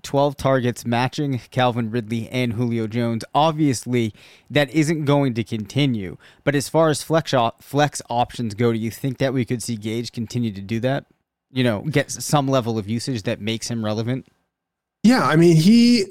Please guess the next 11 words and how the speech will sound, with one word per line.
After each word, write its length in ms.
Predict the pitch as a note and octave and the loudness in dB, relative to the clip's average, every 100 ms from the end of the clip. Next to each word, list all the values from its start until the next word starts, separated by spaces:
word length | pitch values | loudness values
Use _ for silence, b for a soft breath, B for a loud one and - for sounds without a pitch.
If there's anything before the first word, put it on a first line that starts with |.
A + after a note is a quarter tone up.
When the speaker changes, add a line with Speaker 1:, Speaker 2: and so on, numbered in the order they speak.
| - - - _ _ _ - | -8 -10 -20 _ _ _ 0
Speaker 2:
once 680 | E3+ A3 B3 - - - - _ _ _ _ _ _ _ _ - | 4 4 4 0 -4 -6 -10 _ _ _ _ _ _ _ _ 0
Mohamed 200 | F3 E3 | 2 2
Sanu, 680 | - D3 C3+ B2+ B2+ C#3 - _ _ _ _ _ _ _ _ - | 4 4 4 2 0 -2 -4 _ _ _ _ _ _ _ _ -4
uh, 100 | C3+ | 0
was 220 | C#3+ D3 | 2 2
traded 420 | - D3 C3+ B2+ | 2 2 2 2
last 320 | A2+ A2+ C3+ - | 0 -2 -2 -2
year, 220 | - - | -2 -2
and 180 | D3 D3 | 0 2
Russell 300 | D3+ D3 D#3+ | 2 4 2
Gage 540 | D3 C#3 C3 C3 C3 | 4 2 2 0 -2